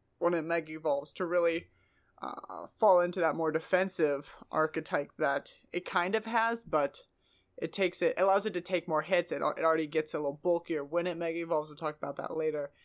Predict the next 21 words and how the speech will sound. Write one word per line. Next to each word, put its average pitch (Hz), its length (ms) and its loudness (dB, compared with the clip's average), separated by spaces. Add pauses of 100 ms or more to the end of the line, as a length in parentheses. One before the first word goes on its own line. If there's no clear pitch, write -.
(280)
and 151 120 -8
it's, - 340 -6 (320)
yeah, 190 240 6
it's 165 100 -8
a 202 60 0
good, 202 280 -4 (420)
really 285 280 4
good 202 220 4
ability 190 500 6
for, 170 400 2 (120)
and 175 140 2
it's 180 140 2
a 185 60 8
great 190 280 4
ability 175 260 2
for 170 160 0
this 156 180 -2
Pokemon 196 500 0
specifically. 233 800 -4
It's 180 180 -4
just, - 420 -4